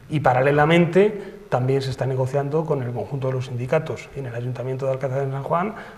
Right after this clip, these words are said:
para aprobar una R P T y para aprobar una serie de, de acuerdos con los sindicatos en mesa general de negociación.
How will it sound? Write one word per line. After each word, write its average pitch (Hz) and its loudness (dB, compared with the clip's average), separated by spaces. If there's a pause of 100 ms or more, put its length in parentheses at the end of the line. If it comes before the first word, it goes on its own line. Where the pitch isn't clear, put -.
para 117 -6
aprobar 120 -2
una 123 -4
R 127 -4
P 143 -4
T 170 -4
y 175 -4
para 120 -8 (300)
aprobar 131 2
una 139 0
serie 147 -2
de, 131 0 (260)
de 135 0
acuerdos 170 8
con 147 2
los 139 2
sindicatos 143 0
en 123 -4
mesa 135 0
general 123 -4
de 123 -6
negociación. 123 -2